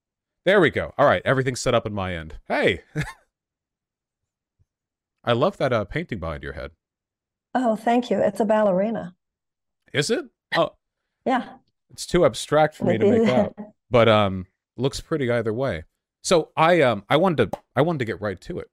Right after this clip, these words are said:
Speaker 1: It's, um, it's a delight to be able to speak to you, especially after
Speaker 2: Thank you.
Speaker 1: I mean, I've seen you, uh, i-, in so many contexts.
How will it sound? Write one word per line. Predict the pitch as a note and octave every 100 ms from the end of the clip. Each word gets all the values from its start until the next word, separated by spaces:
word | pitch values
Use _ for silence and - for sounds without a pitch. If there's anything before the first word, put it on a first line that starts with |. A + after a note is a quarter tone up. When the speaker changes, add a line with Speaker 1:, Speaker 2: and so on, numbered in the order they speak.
| -
Speaker 1:
It's, | - G2+
um, | F#2 E2+ -
it's | -
a | G#2+
delight | G#2+ A#2 D3+
to |
be | B2+
able | F#2+
to | -
speak | - D#3
to | - D2+
you, | C#2
especially | C2+ - D3 - C3 G#2
after | G2 - B3
Speaker 2:
Thank | A3 G#3+
you. | G3+ G3 - _ _ _ _ -
Speaker 1:
I | A#2+
mean, | A2+ G#2+ F#2+ D#2+ _ _ _ _
I've | A2+ G2+
seen | - D3+ C#3+
you, | D#2+ C#2 E2 -
uh, | G#2 F#2+ F2 F2 E2 -
i-, |
in | G#2+ G#2 G2+
so | - C#3
many | C3 F#2+
contexts. | - B2 C3+ E2+ - - -